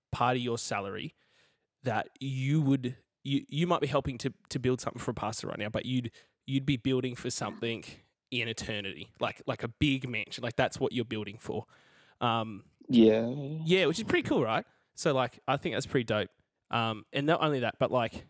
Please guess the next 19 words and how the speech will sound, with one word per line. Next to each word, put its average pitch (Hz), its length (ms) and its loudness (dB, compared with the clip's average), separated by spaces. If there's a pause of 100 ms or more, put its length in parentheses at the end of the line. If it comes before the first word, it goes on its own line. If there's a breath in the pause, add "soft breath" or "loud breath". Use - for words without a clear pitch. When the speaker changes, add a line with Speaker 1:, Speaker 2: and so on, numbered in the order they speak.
(240)
Speaker 1:
our, 127 240 4
the 135 140 -2
pastor 143 420 2
we're 123 140 2
kind 123 200 -2
of 120 100 -4
fundraising 113 420 -2
for, 110 340 0 (380 soft breath)
they're, 139 220 4
they've 147 160 2
kind 170 200 0
of, 151 80 -2
like, 131 120 0
got 123 140 0
a 113 80 -2
bit 123 160 -2
of 113 80 -2
a, 113 220 -2 (200)
um, 147 280 0